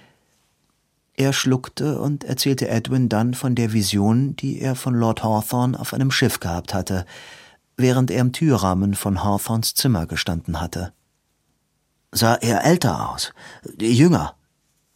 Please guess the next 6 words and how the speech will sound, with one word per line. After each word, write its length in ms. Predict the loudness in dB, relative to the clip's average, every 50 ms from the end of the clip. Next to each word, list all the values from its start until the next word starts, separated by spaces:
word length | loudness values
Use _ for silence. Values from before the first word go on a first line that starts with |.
| _ _
„Nein.“ 440 | 0 2 4 4 6 4 2 0 -2 -8 _ _ _ _ _ _ _ _ _ _ _ _ _ _ _ _ _ _ _ _ _ _ _ _ _ _ _ _ _ _ _ _ _ _ _ _
„Vergangenheit, 1120 | -10 -6 -6 -4 -2 0 2 4 4 4 2 2 0 -2 -6 -4 -4 -4 -6 -8 -10 -6
Gegenwart, 680 | -2 0 0 0 0 -2 -2 -4 -2 -2 -4 -4 -4 -4 _ -2
Zukunft“, 840 | -2 0 0 -2 -4 -6 -6 -8 -8 -8 -8 -10 -12 -12 -14 -18 _ _ _ _ _ _ _ _ _ _ _ _ _ -12 -6
sagte 440 | -2 0 0 0 0 -2 -4 -2 -2
Edwin. 460 | -2 -2 0 0 2 2 2 0